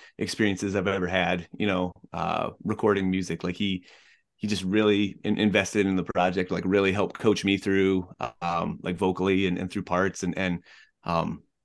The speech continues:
just, yeah, he really kinda walked with me through it. And, uh, so it's, he's, he's pretty incredible. Um, the new stuff I've got coming out, we just did in his studio, and, uh,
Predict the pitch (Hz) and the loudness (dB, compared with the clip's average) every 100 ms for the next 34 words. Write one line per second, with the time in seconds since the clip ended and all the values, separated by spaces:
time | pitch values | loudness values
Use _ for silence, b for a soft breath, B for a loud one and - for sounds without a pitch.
0 | _ 95 107 113 101 90 101 127 127 127 | _ -6 -2 2 2 2 4 6 6 4
1 | 107 98 107 117 110 104 107 107 104 - | 2 4 4 2 -4 -2 2 2 2 0
2 | 98 95 90 90 87 b b _ _ - | -2 0 0 -2 -6 b b _ _ 4
3 | 110 104 - - - 156 190 165 - - | 6 6 2 -8 -2 2 2 0 -6 -16
4 | _ _ _ 131 185 208 185 151 143 135 | _ _ _ 0 4 6 8 8 8 6
5 | 131 131 127 127 - - 104 104 101 117 | 6 6 4 0 -6 0 4 4 6 6
6 | 131 131 143 123 117 101 113 110 110 104 | 6 4 2 2 0 0 0 2 2 0
7 | - 110 104 - 107 95 - 104 104 98 | -2 -4 -4 0 0 0 -2 -2 0 0
8 | 107 98 98 92 90 92 92 92 90 90 | 0 2 2 2 0 -2 0 2 2 0